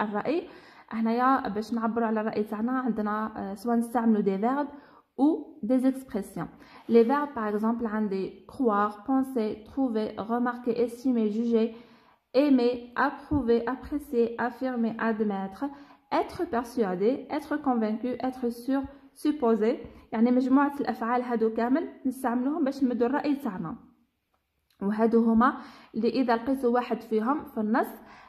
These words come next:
هاديك هي لا تيز وإلا لوبينيون دو لوتور. فوالا، هادو باش تخرجوا بهم يعني، آه، وجهة النظر. وممكن كذلك يقول لك، آه، relève du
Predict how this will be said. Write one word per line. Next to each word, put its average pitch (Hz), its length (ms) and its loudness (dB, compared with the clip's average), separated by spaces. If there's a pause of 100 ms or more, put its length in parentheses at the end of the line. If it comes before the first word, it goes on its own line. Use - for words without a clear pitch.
هاديك 240 360 -2
هي 285 400 0
لا 233 180 0
تيز 247 480 2
وإلا 233 560 0
لوبينيون 233 680 0 (100)
دو 247 140 0
لوتور. 170 380 -4 (540)
فوالا، 190 280 0
هادو 226 120 2
باش 233 180 2
تخرجوا 208 360 -4
بهم 220 340 2
يعني، 233 420 2
آه، 190 640 -6
وجهة 233 360 0
النظر. 208 400 -2 (460)
وممكن 269 340 2
كذلك 254 360 0
يقول 247 220 -2
لك، 269 220 -2
آه، 196 380 -4
relève 233 280 2
du 208 100 -2